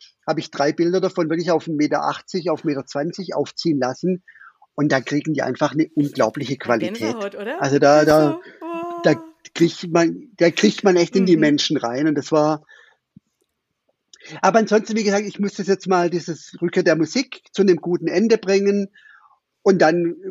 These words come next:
Speaker 1: passieren neue Dinge. Aber das Jahr ist einfach schwierig, das muss man einfach
Speaker 2: Mhm.
Speaker 1: auch sagen. Also wir sind einfach, das ist, diese ganze Weltpolitik, die lässt ja auch
Speaker 2: Nee.
Speaker 1: niemand kalt. Das muss man
Speaker 2: Mhm.
Speaker 1: einfach auch sagen. Wir haben jetzt zwei Jahre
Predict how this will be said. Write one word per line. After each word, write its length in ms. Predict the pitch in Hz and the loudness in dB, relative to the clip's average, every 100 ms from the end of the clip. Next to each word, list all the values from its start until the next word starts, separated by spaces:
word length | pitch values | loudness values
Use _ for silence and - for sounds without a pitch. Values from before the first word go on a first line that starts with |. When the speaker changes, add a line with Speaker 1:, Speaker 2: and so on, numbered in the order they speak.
| 160 | -8
Speaker 1:
passieren 380 | 160 156 170 135 | -6 -4 -2 0
neue 240 | 110 127 | -2 -4
Dinge. 320 | 131 139 139 | -4 -2 0
Aber 320 | 147 165 185 - - - - _ _ _ _ _ _ - - - - _ _ _ _ - _ _ _ _ - | 0 4 2 2 -14 -20 -20 _ _ _ _ _ _ -18 -16 -20 -20 _ _ _ _ -20 _ _ _ _ 0
das 240 | 190 - | 0 2
Jahr 280 | 170 185 208 | 4 4 2
ist 200 | 180 - | -4 -6
einfach 320 | 175 165 170 | -6 -4 -8
schwierig, 600 | - 131 127 151 156 - | -8 -10 -8 -6 -8 -8
das 180 | 160 147 | -10 -6
muss 140 | 170 165 | -6 -4
man 100 | 156 | -4
einfach 180 | 160 202 | -6 -8
Speaker 2:
Mhm. 40 | |
Speaker 1:
auch 80 | - | -8
sagen. 400 | - 139 127 123 | -4 -4 -4 -6
Also 240 | 147 156 | -4 -2
wir 100 | 160 | -2
sind 180 | 156 170 | 0 2
einfach, 420 | 160 170 185 - 156 _ _ _ _ - - | 2 2 -2 -4 -14 _ _ _ _ -20 -10
das 240 | 180 - | -8 -4
ist, 240 | 170 - - _ - | -6 -6 -20 _ -8
diese 200 | 185 196 | -6 2
ganze 380 | 175 185 196 139 | 2 4 2 4
Weltpolitik, 760 | 170 - 214 202 196 190 214 - - - | 2 2 0 0 0 -2 -2 -10 -20 -8
die 60 | 151 | -2
lässt 260 | 170 - | -2 -2
ja 120 | 165 127 | -2 2
auch 200 | 165 196 | 2 2
Speaker 2:
Nee. 100 | 165 | -2
Speaker 1:
niemand 280 | 143 127 | -2 -4
kalt. 340 | - 127 120 - | -8 -8 -8 -10
Das 120 | 135 | -6
muss 180 | 156 151 | -4 0
man 120 | 143 | 0
Speaker 2:
Mhm. 40 | 139 | 2
Speaker 1:
einfach 220 | 156 - | 0 -2
auch 160 | 139 | -4
sagen. 360 | 139 156 135 135 | 0 0 2 0
Wir 80 | 143 | 0
haben 120 | 151 | 2
jetzt 200 | 151 - | -2 0
zwei 160 | 151 139 | 2 2
Jahre 320 | 143 147 | 0 -4